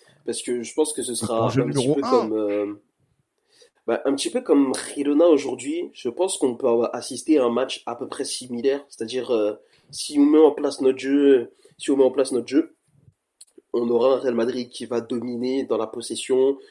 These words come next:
Speaker 1: dans les mouvements, que ce soit au niveau de la hauteur du bloc équipe, et cetera.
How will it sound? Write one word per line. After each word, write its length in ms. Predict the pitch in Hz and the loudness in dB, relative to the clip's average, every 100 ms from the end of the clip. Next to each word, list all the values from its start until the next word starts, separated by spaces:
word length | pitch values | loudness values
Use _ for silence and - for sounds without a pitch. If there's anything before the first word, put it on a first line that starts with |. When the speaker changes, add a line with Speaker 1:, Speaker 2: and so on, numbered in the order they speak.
| _ _ | _ _
Speaker 1:
dans 300 | 120 117 113 120 | 0 2 4 2
les 140 | 117 120 | 2 -2
mouvements, 680 | 123 113 113 131 135 139 - _ - | -8 -8 0 4 4 2 -8 _ -14
que 100 | 113 | -12
ce 100 | 113 | -10
soit 180 | - | -4
au 120 | 110 113 | -2 -2
niveau 240 | 117 117 | -2 -4
de 80 | 107 | 0
la 120 | 107 | 0
hauteur 320 | 107 123 117 | 0 -2 -4
du 120 | 113 | -6
bloc 240 | 107 113 - | -12 -12 -10
équipe, 420 | 110 - 127 127 | -14 -8 -8 -6
et 80 | 107 | -8
cetera. 500 | 107 - 104 143 | -8 -8 -8 -8